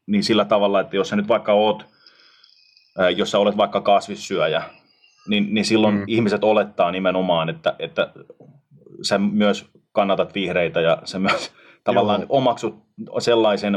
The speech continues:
Speaker 1: maailmankatsomuksen. Ää,
Speaker 2: Joo,
Speaker 1: elikkä, elikkä
Speaker 2: joo.
Speaker 1: na-, elikkä tota, se on tämmönen dikotomia, missä siis, aina yksi asia tarkoittaa sitä, että se, se nimenomaan sulkee ulos toisen.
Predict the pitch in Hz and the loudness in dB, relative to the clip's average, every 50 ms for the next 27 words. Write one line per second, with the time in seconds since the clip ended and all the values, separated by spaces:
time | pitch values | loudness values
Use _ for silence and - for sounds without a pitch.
0 | 95 80 - 110 104 101 101 95 92 92 90 87 90 87 - - 92 82 76 80 | -2 -2 0 2 2 2 2 0 -2 -4 -2 0 -2 -2 -2 -4 -10 -10 -10 -10
1 | - 85 80 80 - - - - - - - _ _ _ - - 101 - 90 87 | -12 -12 -12 -12 -14 -20 -20 -20 -20 -20 -20 _ _ _ -4 0 2 2 4 2
2 | 82 113 98 101 98 87 - - 113 113 113 110 107 110 107 98 113 120 110 - | 2 2 0 0 0 0 0 0 2 2 2 2 2 2 2 0 -2 -6 -6 -4
3 | - 110 110 104 110 104 107 101 - - - - 110 107 101 110 110 113 107 107 | -2 0 0 2 0 0 -2 -2 -4 -4 -2 -2 -2 -2 0 0 0 2 2 0
4 | 107 101 110 110 110 101 101 101 92 90 90 90 90 90 92 85 - - 87 85 | 2 2 2 2 2 0 0 0 -4 -2 -2 -4 -4 -4 -4 -6 -8 -8 -8 -6
5 | 92 92 - - - _ _ 80 80 - - - - - - _ - - - - | -6 -4 -6 -6 -10 _ _ -18 -16 -14 -14 -14 -14 -14 -18 _ -20 -20 -20 -20
6 | - - - _ _ - - 107 104 101 101 - - - - 120 113 - - 110 | -20 -20 -20 _ _ -2 0 2 2 2 2 0 -2 -6 -8 -8 -6 -4 -2 0
7 | 104 101 101 - 101 98 95 90 - - - _ _ _ _ _ - 107 104 98 | 0 0 0 0 0 0 0 0 -2 -6 -14 _ _ _ _ _ -2 0 0 0
8 | 98 95 - - 98 92 - 104 - - 95 92 82 - - - 104 92 - - | -2 -4 -2 0 0 0 0 -2 -4 -4 -8 -14 -16 -16 -12 -6 -6 -6 -4 -2
9 | 104 104 101 95 90 90 90 87 87 82 69 - - - - 98 95 90 - 95 | 0 2 2 2 0 0 0 0 -2 -2 -4 -8 -18 -10 -4 -2 -2 -2 0 0
10 | 87 87 87 90 87 85 - - - 85 80 73 69 - - | 0 0 0 0 -2 -2 -2 -2 -2 -2 -2 -2 -4 -8 -12